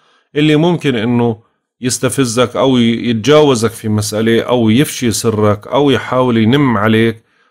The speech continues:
أو يستغيبك أو يحاول يفرض رأيه عليك. يعني كثير من المسائل اللي بتتعلق في أمور إنه ممكن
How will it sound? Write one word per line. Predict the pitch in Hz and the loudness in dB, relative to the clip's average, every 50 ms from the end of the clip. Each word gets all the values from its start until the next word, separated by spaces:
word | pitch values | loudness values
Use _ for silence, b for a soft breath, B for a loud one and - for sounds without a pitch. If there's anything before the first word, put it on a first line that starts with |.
| _ _ _ _ | _ _ _ _
أو | - 185 190 | -2 0 0
يستغيبك | 185 165 151 - - - 131 120 113 117 120 117 107 101 110 104 107 - | 2 2 0 0 -2 -4 -2 -2 0 2 2 2 2 0 -2 -2 -4 -6
أو | - - 147 156 | -4 -2 0 2
يحاول | 151 - - - 147 147 151 139 123 | 0 0 0 0 0 2 2 2 2
يفرض | 131 147 151 - - 135 127 117 113 | 2 0 0 -2 -4 -4 -4 -2 0
رأيه | 123 139 - 127 120 123 113 101 | 0 2 2 2 2 0 0 0
عليك. | 87 95 104 110 120 117 - _ | -2 -2 -2 -2 -4 -4 -6 _
يعني | 120 107 107 104 | -4 -2 -2 -2
كثير | 101 - - 160 175 165 143 | -4 -6 -4 0 0 2 2
من | 120 113 110 107 | 2 0 0 0
المسائل | 101 98 98 98 101 - 120 117 107 110 | -2 -2 -4 -8 -10 -6 -2 -2 0 0
اللي | 113 107 104 | 0 -2 -4
بتتعلق | 101 92 - 110 - - 98 123 131 127 123 120 - | -4 -6 -8 -18 -12 -6 -4 -2 0 0 0 -2 -2
في | - - 113 113 110 107 - | -10 -10 -8 -8 -8 -10 -10
أمور | - 107 110 113 117 127 131 127 117 b b b b b b b b b - | -8 -2 0 0 2 2 0 0 -4 b b b b b b b b b -6
إنه | 120 117 117 117 | -2 0 0 2
ممكن | 113 120 131 131 110 - 123 117 113 104 | 2 2 0 -2 -2 -4 -4 -2 -2 -4